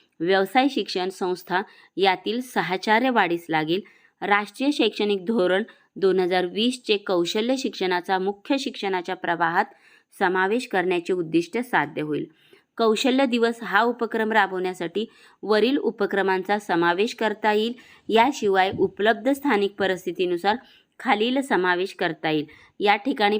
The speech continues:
फक्त मी उपक्रम तुम्हाला वाचून दाखवते, तुम्ही स्क्रीनशॉट घेऊ शकता. हॅकॅथॉन किंवा कोडिंग चॅलेंज, अ, त्यानंतर आहे पर्यावरण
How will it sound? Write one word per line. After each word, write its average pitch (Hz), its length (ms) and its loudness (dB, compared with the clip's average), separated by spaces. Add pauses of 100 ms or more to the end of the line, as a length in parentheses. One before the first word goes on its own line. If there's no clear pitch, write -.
फक्त - 260 -6
मी 214 160 0
उपक्रम 214 580 -2
तुम्हाला 208 280 2
वाचून 185 380 0
दाखवते, 180 500 -2 (400)
तुम्ही 214 200 0
स्क्रीनशॉट 185 540 -2
घेऊ 185 240 0
शकता. 180 420 -2 (380)
हॅकॅथॉन 220 640 0
किंवा 220 280 0
कोडिंग 208 720 0
चॅलेंज, 202 540 0 (420)
अ, 160 80 -4 (720)
त्यानंतर 214 520 0
आहे 202 280 2
पर्यावरण 190 760 2